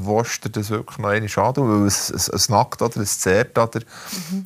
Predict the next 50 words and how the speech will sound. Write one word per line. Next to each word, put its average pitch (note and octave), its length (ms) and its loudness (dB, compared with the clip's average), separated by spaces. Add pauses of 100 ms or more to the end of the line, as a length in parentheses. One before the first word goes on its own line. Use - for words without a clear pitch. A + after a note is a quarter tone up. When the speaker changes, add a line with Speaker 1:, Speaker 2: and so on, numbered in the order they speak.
(120)
Speaker 1:
Und, F#2+ 260 2
äh, F2 320 2
du G2 120 -2
hast F#2 100 0
Familie A2 400 2
daheim A2 440 2
und, F#2 500 4
äh, D#2+ 320 0
ja, G#2 240 2
hinten G#2 280 2
raus G#2 140 0
willst G2 300 -2
du A2 40 0
das G#2 200 -2
Leben G#2 240 -6
vielleicht A2 160 -2
auch G#2+ 160 -2
noch A#2+ 120 0
ein A#2+ 80 0
bisschen A#2 300 -2
geniessen A#2+ 440 -6
können. - 120 -8
Speaker 2:
Willst G#3 200 0
du A#3 40 6
auch G#3+ 40 4
mit F#3+ 180 2
fünfzig, - 520 -2
gell? F#3+ 180 0
Speaker 1:
Genau. B2 500 6
Speaker 2:
Noch B3 220 4
können B3 220 6
benutzen. C4 760 4
Speaker 1:
Genau, A2+ 500 6
und, G2+ 180 2
äh, G2+ 140 6
das G#2 180 2
sind G#2+ 120 2
dann A#2+ 160 4
halt G#2 200 4
alles A#2 220 4
so A#2 80 -2
Faktoren C3 580 2
gewesen, B2+ 200 2
die A#2+ 80 4
mit B2 260 0
reingespielt C3+ 720 2
haben. C3+ 340 2 (680)
Und, G2+ 340 0
äh, F2+ 440 2
eben, - 60 -10